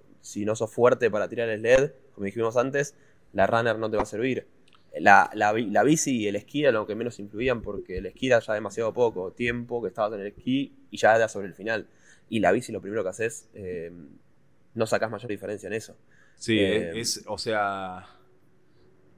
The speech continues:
Speaker 2: si bien, o sea, los que terminaron son, primero son altos, es, o sea, son buenos corredores. Esa, esa es la, eso es lo que nos, nos comemos, como diciendo, "No, fueron porque eran altos y
Speaker 1: No,
Speaker 2: porque
Speaker 1: porque
Speaker 2: tiraron el
Speaker 1: buen
Speaker 2: dedo".
Speaker 1: corredor.
Speaker 2: No, porque corren bien.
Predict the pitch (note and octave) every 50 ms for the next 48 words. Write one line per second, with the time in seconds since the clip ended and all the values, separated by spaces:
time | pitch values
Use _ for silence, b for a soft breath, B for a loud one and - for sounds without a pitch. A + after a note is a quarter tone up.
0 | _ _ - - - B2 A#2 A#2 C3 D3 D#3+ D#3 - B2 A#2+ - A#2 A2+ A2 G#2+
1 | A2 - A#2+ - A2 G#2 G#2+ A2+ A#2+ A#2+ A2+ A2+ B2 G#2+ D2+ G#2 F#2+ - G#2+ G#2+
2 | A2+ A#2 A#2+ A2 - A#2+ A#2 A#2 A#2 A#2 A2 - A#2+ B2+ C#3+ - - - - -
3 | A2 G#2+ - - D2 F2+ G#2+ - B2 G#2+ G#2 G#2 G2 - _ - - - B2+ A#2+
4 | A#2+ B2+ B2 B2+ B2 A#2 G#2 G2+ G#2 A2 A2 G2+ F#2 E2+ - - - _ _ _
5 | _ _ - - A#2+ - B2+ A2 G2+ - F2 A2 G#2+ - A#2 G#2+ G2+ G#2+ G2 G2
6 | F#2 - - B2 A2+ C3+ B2+ A2+ A2 G2 G#2 G2+ F#2+ F#2+ F#2+ F#2+ F#2+ - - -
7 | - - - - G#2 G2+ - - G2+ G2 G2+ G2+ G2+ F#2 F2+ - G2 F#2 F#2+ F#2
8 | F#2 - - G#2 G2+ G2 G2 F#2 F#2 F#2 F#2 F2+ F2 - _ _ b b b b
9 | b b b b b b A#2 A#2 A#2 G#2+ F#2 - A2 A2 A2 G#2+ F#2 G#2 G#2 -
10 | A2+ G#2+ G#2 G#2 A2 A#2 A#2 A2 - F#2+ - - C#3+ D#3 - - - A2 A2 G#2+
11 | G#2+ A2+ B2 B2+ - B2 A#2+ A2 A2+ A#2+ A#2+ C3 B2 - - G2+ G#2 F2+ G2+ G#2+
12 | G#2+ G#2 G2 A2+ B2 A2 F#2+ F2+